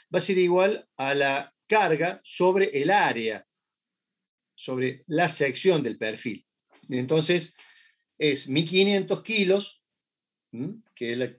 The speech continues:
la tensión, digamos, la pe-, perdón, la carga admisible sobre el área.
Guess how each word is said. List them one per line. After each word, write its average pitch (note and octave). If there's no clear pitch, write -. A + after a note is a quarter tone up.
la G#2+
tensión, D3
digamos, C3
la A#2+
pe-, A#2+
perdón, C3
la A2+
carga C#3+
admisible E3+
sobre A#3
el G3
área. A#2